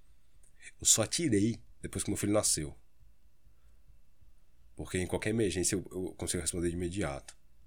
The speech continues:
Mas antes disso, eu vivia no modo luazinha, cara. Eu só respondia quando era tempo de ir responder. Eu separava tempo do dia pra ir responder essas coisas.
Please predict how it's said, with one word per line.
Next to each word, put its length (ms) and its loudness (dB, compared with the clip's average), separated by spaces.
Mas 160 2
antes 180 2
disso, 260 2
eu 40 -6
vivia 200 0
no 100 2
modo 240 2
luazinha, 420 0
cara. 280 -12
Eu 80 -2
só 140 0
respondia 540 0
quando 200 -2
era 160 4
tempo 420 -2
de 100 -4
ir 80 -4
responder. 520 -6
Eu 80 -6
separava 380 -2
tempo 240 -8
do 100 -6
dia 140 -4
pra 120 -2
ir 20 -4
responder 420 -4
essas 240 -2
coisas. 420 -8